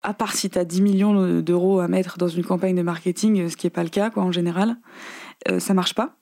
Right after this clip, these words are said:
Et en plus, ce qu'on vo-, ce qu'on voit pas, mais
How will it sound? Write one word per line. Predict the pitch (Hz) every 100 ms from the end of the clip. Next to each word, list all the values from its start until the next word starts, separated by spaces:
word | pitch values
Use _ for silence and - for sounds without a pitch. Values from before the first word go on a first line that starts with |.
| _ - - -
Et | 208
en | 208
plus, | 202 277 359 - - -
ce | -
qu'on | - 214
vo-, | 196 180 190 _
ce | -
qu'on | - 202
voit | 190 233 285
pas, | 277 247
mais | 175